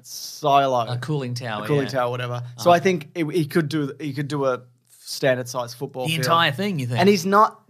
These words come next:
Speaker 1: well, the Ryan Reynolds Green Lantern is not good hand to hand.
Speaker 2: No, that's true.
Speaker 1: So maybe it's, <laughs> it's, it's Deadpool. What do you think?
Speaker 2: Yeah, well, also, Green Lantern, he's gonna quip, isn't he?
Speaker 1: Yeah.
Speaker 2: And Dead-, this Deadpool is not gonna quip at all.
Speaker 1: He don't quit.
Speaker 2: He's gonna be straight into
Speaker 1: He
Speaker 2: the
Speaker 1: doesn't
Speaker 2: murders, I
Speaker 1: quit
Speaker 2: think.
Speaker 1: and he doesn't quip.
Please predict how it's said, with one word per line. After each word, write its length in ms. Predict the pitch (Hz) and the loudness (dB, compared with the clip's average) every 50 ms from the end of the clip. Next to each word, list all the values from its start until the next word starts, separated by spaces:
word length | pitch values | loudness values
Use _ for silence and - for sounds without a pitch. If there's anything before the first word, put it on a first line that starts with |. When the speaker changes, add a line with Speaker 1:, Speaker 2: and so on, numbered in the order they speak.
| - 165 | -8 0
Speaker 1:
well, 160 | 170 175 175 | 4 4 6
the 120 | 170 175 180 | 6 6 8
Ryan 300 | 185 202 220 220 202 185 | 8 8 8 8 6 4
Reynolds 300 | 175 180 180 170 147 147 | 2 2 2 0 0 0
Green 220 | 165 156 151 147 | 0 2 2 2
Lantern 240 | 151 151 139 - - | 2 0 0 -2 -4
is 120 | 143 123 139 | -6 -6 -4
not 380 | 143 151 156 160 156 151 151 | -2 0 2 2 2 0 0
good 200 | - 151 147 139 | 0 0 2 2
hand 240 | 123 135 135 131 127 | 2 2 2 2 2
to 60 | 127 | 0
hand. 460 | 120 123 127 127 120 117 113 113 - - - _ _ _ _ _ _ | 2 0 0 -2 -2 -4 -6 -8 -12 -16 -20 _ _ _ _ _ _
Speaker 2:
No, 140 | - 120 117 | -4 -2 0
that's 180 | 110 110 110 - | 0 0 0 0
true. 220 | - 131 120 110 120 - - | 0 0 0 0 -2 -6 -10
Speaker 1:
So 180 | - - 170 | -8 -4 0
maybe 360 | 151 160 175 208 208 240 233 190 | 2 4 4 4 4 4 2 0
it's, 300 | - - 160 123 - - - _ - 127 | -2 -4 -8 -10 -10 -12 -12 _ -8 -8
<laughs> 200 | - - - - | -8 -8 -8 -6
it's, 240 | 170 160 - - - - - _ _ _ - | -6 -6 -6 -8 -10 -14 -18 _ _ _ -12
it's 200 | 160 127 - - | -12 -10 -2 2
Deadpool. 420 | 147 156 180 185 - 151 127 127 | 4 4 4 4 2 -2 -2 -2
What 120 | 131 139 | -4 -6
do 100 | - 147 | -6 -6
you 60 | 160 185 | -6 -6
think? 380 | - - 120 120 120 - - _ _ _ _ | -6 -8 -10 -10 -12 -16 -20 _ _ _ _
Speaker 2:
Yeah, 220 | - 143 151 151 170 | -8 -6 -2 0 4
well, 120 | 160 175 180 | 4 6 6
also, 800 | 147 165 196 233 233 - - 151 120 113 113 127 175 240 311 - _ _ _ | 6 6 6 6 4 2 4 4 4 4 4 2 -2 -6 -8 -12 _ _ _
Green 260 | _ - 156 151 151 139 | _ 2 4 4 4 4
Lantern, 420 | 135 139 156 160 151 - 110 107 | 4 2 2 2 0 -2 -4 -4
he's 120 | 110 110 107 | -6 -6 -4
gonna 180 | - 120 107 | -4 -4 -4
quip, 340 | - - - 151 135 120 - | -4 -2 -2 0 0 0 -2
isn't 180 | 127 120 113 107 | -4 -6 -4 -6
he? 180 | 98 92 92 - _ _ _ - | -8 -8 -10 -14 _ _ _ -2
Speaker 1:
Yeah. 340 | 160 160 151 139 127 123 - - - _ _ _ - | 2 4 4 4 4 2 -2 -10 -16 _ _ _ -2
Speaker 2:
And 420 | 123 127 127 123 107 - - - - | 0 0 2 0 -2 -4 -6 -6 -2
Dead-, 240 | 143 135 143 135 120 | 0 0 0 2 2
this 200 | 156 156 151 - | 2 2 2 2
Deadpool 400 | 143 120 110 117 120 123 120 110 | 2 2 2 0 -2 -6 -8 -6
is 80 | 101 | -6
not 200 | 117 113 110 - | -4 -4 -4 -4
gonna 160 | - 110 107 | -4 -8 -10
quip 220 | - - - 104 - | -10 -10 -12 -12 -10
at 60 | 101 | -10
all. 200 | 104 110 117 95 | -8 -6 -6 -6
Speaker 1:
He 60 | - 139 | -6 -6
don't 280 | - 143 127 120 120 - | -6 -6 -6 -6 -8 -12
quit. 220 | - 127 123 120 | -14 -12 -12 -10
Speaker 2:
He's 120 | - 135 | -10 -4
gonna 140 | 127 147 131 | -2 0 0
be 120 | 123 123 117 | 2 0 0
straight 440 | - - - - - 127 117 113 | -2 -2 -4 0 2 2 2 2
into 200 | 117 110 - - | 0 -4 -8 -8
Speaker 1:
He 40 | - 120 | -4 0
Speaker 2:
the 40 | |
Speaker 1:
doesn't 200 | 131 170 - 156 151 | 2 2 2 2 0
Speaker 2:
murders, 140 | - - - | -2 -2 -2
I 80 | 160 | -2
Speaker 1:
quit 120 | 175 196 - | -2 -4 -4
Speaker 2:
think. 120 | - - | -6 -8
Speaker 1:
and 80 | - 131 | -8 -8
he 80 | 127 120 | -8 -6
doesn't 320 | 123 135 135 123 127 123 | -6 -6 -6 -6 -8 -10
quip. 360 | 123 - - 135 113 - - | -14 -8 -6 -6 -6 -6 -10